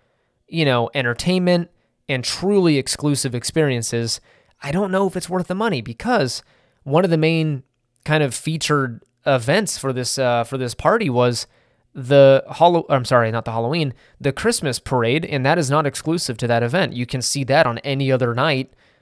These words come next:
um, on a regular night, right? If, if you pay park admission, you can see that on a normal, uh, not after hours party event. So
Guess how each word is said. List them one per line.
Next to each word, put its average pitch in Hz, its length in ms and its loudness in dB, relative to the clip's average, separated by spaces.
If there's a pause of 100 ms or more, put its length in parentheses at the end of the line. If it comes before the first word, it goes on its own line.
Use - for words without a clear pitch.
(120)
um, 117 520 0 (300)
on 131 140 2
a 127 40 2
regular 143 260 6
night, 160 260 0 (120)
right? 135 280 2
If, 127 160 -6 (440)
if 131 120 -8
you 123 60 -12
pay 131 160 -4
park 139 240 0
admission, 139 340 -4
you 120 100 -6
can 117 140 -8
see - 180 -4
that 127 240 2
on 117 120 -6
a 110 40 -8
normal, 127 460 -2 (420)
uh, 113 260 -2
not 123 340 0
after 120 420 -2
hours 113 260 0
party 120 480 0 (260)
event. 131 340 2
So 139 340 4